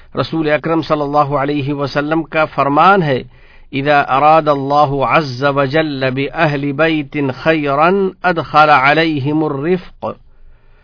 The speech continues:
اللہ تعالی جب کسی گھر کے لوگوں کے ساتھ خیر کا ارادہ فرماتا ہے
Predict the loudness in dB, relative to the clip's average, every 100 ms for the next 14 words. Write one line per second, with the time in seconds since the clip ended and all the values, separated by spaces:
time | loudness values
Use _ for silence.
0 | _ -2 2 2 4 6 6 6 6 2
1 | -10 -20 _ _ -4 0 0 -2 -6 -6
2 | -2 0 0 -2 -2 -2 -2 -4 -4 -6
3 | 0 4 4 2 -8 0 2 2 0 0
4 | 0 2 4 4 4 2 0 2 2 2
5 | 0 0